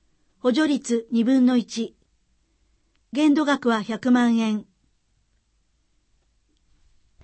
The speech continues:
利子補給。創業初期の融資返済額のうち利子分を補助します。補助期間は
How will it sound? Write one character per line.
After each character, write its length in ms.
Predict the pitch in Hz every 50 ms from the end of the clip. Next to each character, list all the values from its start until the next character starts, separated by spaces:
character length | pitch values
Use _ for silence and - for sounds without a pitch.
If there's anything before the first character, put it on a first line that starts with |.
| - - - - _ _ _ _ _ _ _ _ _ _ _ -
利 140 | 214 254 233
子 160 | - 302 277
補 160 | 285 285 285
給。 460 | 285 - 233 233 226 214 202 196 - _ _ _ _ _ _ _ _ _ _ _ _ _ _ _ _ _ _ _ _ _ _ _
創 240 | - - 302 302 311
業 220 | 247 302 311 311
初 180 | 294 - 320 -
期 160 | - 294 285
の 260 | 247 240 233 233 233 - -
融 240 | 247 269 294 294 277
資 220 | 277 294 294 285
返 180 | 277 285 285 285
済 260 | - 302 294 294 254
額 240 | 262 254 254 254 240
の 140 | 233 233
う 80 | 220 214
ち 260 | 220 - 233 220 214 - _ _ _
利 120 | 233 247
子 160 | 240 269 285
分 220 | 247 285 285 277 285
を 60 | 277
補 140 | 277 277 262
助 140 | 247 262 247
し 120 | - 226
ま 160 | 208 208 226
す。 220 | 233 - - - _ _ _ _ _ _ _ _ _ _ _ _ _ _ _ _ _ _ _ _ _ _ _ _ _ _ _ _ _ _
補 140 | _ 254 262
助 180 | 226 302 294 240
期 100 | - -
間 240 | - 302 294 269
は 220 | 247 240 240 -